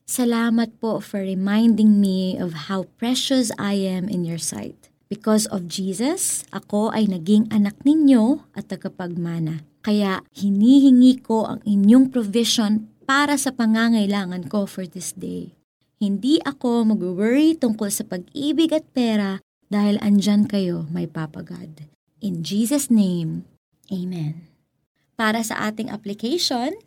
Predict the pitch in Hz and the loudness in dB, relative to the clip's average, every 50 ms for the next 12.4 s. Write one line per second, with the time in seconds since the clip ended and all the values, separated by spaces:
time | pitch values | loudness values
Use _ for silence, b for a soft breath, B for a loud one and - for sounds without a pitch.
0 | _ _ _ _ - 226 220 214 185 185 214 247 247 269 294 370 381 381 381 381 | _ _ _ _ -2 0 0 0 -2 0 2 2 4 4 4 4 4 2 2 0
1 | 359 - - 247 262 208 220 220 208 196 190 - _ _ 320 392 392 - _ 277 | -2 -2 0 0 0 2 2 0 0 0 -4 -10 _ _ 0 0 0 0 _ 0
2 | 254 233 226 214 220 277 339 381 381 - 349 339 - - - - 220 208 208 208 | 0 2 0 0 2 2 2 2 2 0 -2 -2 -2 -8 -6 -4 -2 0 0 0
3 | 202 214 220 - - 214 - - 285 311 392 - - - 311 - 214 202 196 190 | 0 -2 -4 -6 -8 -10 -8 -6 -6 -6 -8 -8 -10 -12 -10 -6 -6 -4 -4 -4
4 | 190 - - - 190 - _ 220 214 - - 285 320 370 415 403 - - 247 233 | -6 -8 -10 -12 -16 -14 _ -10 -8 -6 -4 -2 -2 -2 -4 -2 -2 0 0 0
5 | - 214 214 214 - 180 175 180 180 180 190 202 202 202 208 185 196 180 160 - | 0 -2 -4 -4 -4 -8 -6 -6 -6 -4 -2 -2 -2 -2 -2 -2 -4 -6 -6 -6
6 | - 151 151 - b b b _ _ _ _ _ - 233 226 226 226 220 226 226 | -8 -8 -8 -10 b b b _ _ _ _ _ -2 2 4 4 6 4 4 2
7 | 247 226 220 - - 220 220 214 214 - - - - _ - 202 190 196 226 269 | 0 -4 -4 -2 0 4 4 4 2 0 -6 -8 -8 _ -6 -6 -4 -4 -4 -6
8 | - - - 226 214 - - 214 - _ _ _ 320 403 466 453 - - - 320 | -4 -4 -4 -4 -2 -4 -8 -8 -10 _ _ _ 0 0 0 -2 -4 -6 -4 -4
9 | 294 294 285 - - - 220 220 - 285 320 370 359 339 254 233 214 208 208 208 | -2 -2 -4 -4 -6 -8 -8 -8 -6 -6 -4 -4 -4 -2 -2 -2 -2 0 -2 -4
10 | 214 214 - _ _ _ _ _ 370 403 440 - - - - 262 247 240 226 208 | -6 -8 -12 _ _ _ _ _ -4 -4 -4 -4 -4 -2 0 2 2 2 2 2
11 | 196 190 190 196 202 214 220 208 214 208 202 196 - - - 190 220 - 311 330 | 0 0 -2 0 2 2 4 4 4 2 2 0 -2 -4 -4 -4 -4 -2 -2 0
12 | 311 247 214 190 185 180 185 214 | 0 0 0 0 -2 -4 -6 -10